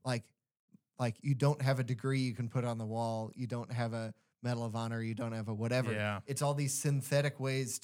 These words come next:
Speaker 1: to, um, help us cope with a lack of those things in our lives. Again, that is, like, the function of some games, and especially heavy on, um,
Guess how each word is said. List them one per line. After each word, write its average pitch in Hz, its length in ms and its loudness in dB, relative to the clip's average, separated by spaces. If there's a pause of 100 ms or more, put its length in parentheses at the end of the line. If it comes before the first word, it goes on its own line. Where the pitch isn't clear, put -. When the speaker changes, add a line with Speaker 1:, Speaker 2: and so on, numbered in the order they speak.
Speaker 1:
to, 120 320 0 (420)
um, 110 400 -2 (200)
help 127 260 0
us 120 180 0
cope 120 380 -4
with 123 420 -2 (400)
a 123 60 -4
lack 120 320 0
of 117 120 -2
those 107 220 -6
things 110 240 -8
in 117 80 -8
our 113 120 -4
lives. 110 220 -4 (360)
Again, 151 440 2
that 165 180 4
is, 160 200 0
like, 127 300 0 (380)
the 127 160 -2
function 151 720 -4
of 165 120 -2
some 165 280 -2
games, 160 440 -2 (120)
and 135 100 -2
especially 139 680 0
heavy 120 340 -2
on, 113 300 -4 (460)
um, 113 460 -4